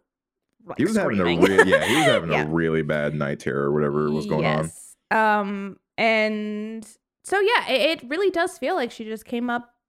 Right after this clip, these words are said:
Speaker 1: and checked on them and then, and, and then kept, kept it, kept it going. Um, so, yeah, it's, it's like there's a lot of instincts that the mother really does have where it's, it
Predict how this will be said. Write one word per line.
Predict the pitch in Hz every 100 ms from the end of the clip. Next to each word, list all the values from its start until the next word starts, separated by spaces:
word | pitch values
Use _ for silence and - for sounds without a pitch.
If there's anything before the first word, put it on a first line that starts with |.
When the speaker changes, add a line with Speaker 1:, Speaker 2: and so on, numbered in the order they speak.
| _
Speaker 1:
and | 208 202 202 202
checked | 202 202 220
on | 220
them | 233 233 240
and | 214 202
then, | 190 196 190 190
and, | - 196 196 196 - _ _
and | 196 190
then | 190 190
kept, | - 190 - _ - _
kept | 208 190 -
it, | 190 - - _ _
kept | - -
it | 190
going. | 208 226 185 190 - _ _ _ -
Um, | 196 190 196 196
so, | - 226 220 220 220 226 - _ _ _ _ _
yeah, | - 427 381
it's, | 330 - -
it's | 320 339
like | 330 -
there's | 302 320
a | 311
lot | 262 277 370
of | 381 294 -
instincts | 208 208 214 - 196 180 175 - -
that | 196 190 - -
the | 226
mother | 220 220 240 262
really | 214 214 220
does | 196 196 190
have | 190 202 185
where | 185 185
it's, | 185 - - _
it | 196